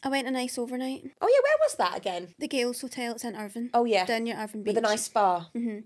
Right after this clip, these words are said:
Speaker 2: Yeah, that
Speaker 1: I've
Speaker 2: looks
Speaker 1: been a
Speaker 2: good.
Speaker 1: couple of times before, but we got a voucher for Christmas, so just went there and just had a lovely time.
Speaker 2: Yeah, that looks lovely.
Speaker 1: Very chill, took the Fire Stick, watched the programmes.
Speaker 2: Oh, lovely.
Speaker 1: So we just had to put some money towards it, and that was us,
Speaker 2: Yeah.
Speaker 1: sorted.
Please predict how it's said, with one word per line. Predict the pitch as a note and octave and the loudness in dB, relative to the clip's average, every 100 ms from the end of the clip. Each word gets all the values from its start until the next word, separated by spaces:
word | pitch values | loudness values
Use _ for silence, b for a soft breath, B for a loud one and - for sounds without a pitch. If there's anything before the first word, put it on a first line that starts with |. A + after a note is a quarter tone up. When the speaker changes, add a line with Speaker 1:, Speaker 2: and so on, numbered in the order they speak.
| - | -10
Speaker 2:
Yeah, | F#3+ | -6
that | F#3+ | -4
Speaker 1:
I've | B3+ | -2
Speaker 2:
looks | |
Speaker 1:
been | B3+ | 0
a | D4 | 0
Speaker 2:
good. | |
Speaker 1:
couple | D4+ A#3+ | -2 -4
of | B3+ | -4
times | B3 A3+ | -4 -4
before, | A#3 - G#3 A3 | -8 -6 -4 -2
but | A3 - | -4 -4
we | |
got | - A#3 | -4 -2
a | |
voucher | B3 A3 - A3+ | -2 -6 -6 -10
for | A3 | -10
Christmas, | - G#3 - G#3+ G#3+ | -10 -8 -8 -8 -8
so | - A3+ G3+ G3+ G3+ F#3+ | -8 -6 -4 -4 -6 -8
just | - G#3+ - | -8 -8 -6
went | G#3 G3 | -8 -6
there | G3+ | -8
and | G#3 | -10
just | G#3 - | -12 -10
had | G#3 G3 - - - | -12 -12 -18 -20 -14
a | G#3+ | -12
lovely | G#3 G#3 | -10 -12
time. | A3+ A#3 C#4+ _ _ | -10 -10 -12 _ _
Speaker 2:
Yeah, | A#3 A#3 G3+ | -10 -8 -8
that | A3 | -10
looks | A#3+ - | -12 -10
lovely. | G3+ G#3 | -6 -2
Speaker 1:
Very | A3 A3 | -2 -2
chill, | - A3+ G#3 G#3 | -4 -4 -2 -4
took | A3+ - - | -8 -8 -8
the | |
Fire | A3+ A3+ G#3 A3 | -8 -8 -8 -10
Stick, | - A3 G#3 _ - - | -10 -10 -12 _ -20 -12
watched | A3 - | -12 -12
the | A#3 | -14
programmes. | - G#3+ G#3+ G#3+ G#3+ A#3 - - - | -12 -12 -10 -10 -10 -12 -16 -20 -16
Speaker 2:
Oh, | A3+ G#3 | -12 -10
lovely. | F3 E3+ G#3 D#4 _ E4 C#4+ A3+ G3+ G3 F#3+ F#3 F3+ - | -10 -10 -10 -14 _ -10 -8 -6 -6 -6 -6 -10 -14 -14
Speaker 1:
So | - | -8
we | A3+ | -6
just | A3 A#3 | -6 -8
had | G#3+ | -10
to | - | -10
put | - - | -12 -10
some | - G#3 G#3 | -10 -10 -8
money | G#3 G3+ | -8 -10
towards | G#3 - G#3 G#3+ | -10 -10 -10 -10
it, | |
and | G3+ | -10
that | G3+ | -10
was | A3 G#3+ | -10 -10
us, | C#4 - | -8 -6
Speaker 2:
Yeah. | C#4+ C4 | -4 -4
Speaker 1:
sorted. | D#4+ | -6